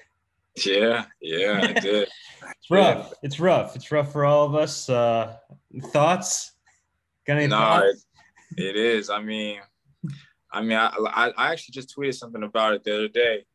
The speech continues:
Speaker 1: Uh, I think chemistry, and that goes to, like, that mid-major point I was talking about, is just an undervalued aspect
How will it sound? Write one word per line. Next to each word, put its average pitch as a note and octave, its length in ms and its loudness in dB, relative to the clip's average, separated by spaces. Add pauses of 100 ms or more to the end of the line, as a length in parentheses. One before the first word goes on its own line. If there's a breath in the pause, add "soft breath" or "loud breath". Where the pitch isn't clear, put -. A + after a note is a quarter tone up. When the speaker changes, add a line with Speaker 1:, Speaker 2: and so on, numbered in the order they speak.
(140)
Speaker 1:
Uh, F#2+ 480 -4 (1300)
I A#2 40 -18
think A#2 220 -8
chemistry, A#2+ 800 -2 (640)
and G2 100 -16
that G2 80 -10
goes G2+ 220 -4
to, A2 60 -2
like, G2 100 -4
that F#2 180 -6
mid-major G2 680 -4
point G2 120 -10
I F#2+ 40 -4
was F#2 100 -6
talking F#2 220 -6
about, F2 160 -4
is F2 80 -6
just F2+ 280 -6 (800 loud breath)
an G#2 80 -2
undervalued A2 720 0
aspect G2+ 800 -6